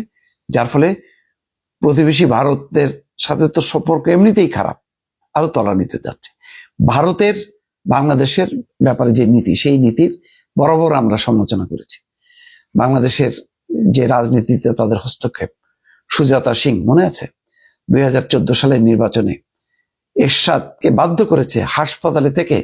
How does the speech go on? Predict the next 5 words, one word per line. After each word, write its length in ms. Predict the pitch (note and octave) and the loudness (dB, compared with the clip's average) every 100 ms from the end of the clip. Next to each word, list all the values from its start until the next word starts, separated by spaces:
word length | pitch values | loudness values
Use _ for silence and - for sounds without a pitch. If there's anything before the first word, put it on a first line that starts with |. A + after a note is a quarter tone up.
| - _ _ - | -6 _ _ -2
এই 120 | C3+ | 0
নির্বাচনে 460 | A#2+ G#2 F#2+ - F2 | 2 2 0 -2 -4
অংশ 180 | E2+ - D2 | -4 -6 -10
নিতে, 220 | - - _ _ _ _ _ _ _ - | -10 -14 _ _ _ _ _ _ _ -2
অথচ 280 | A#2 B2 | 0 2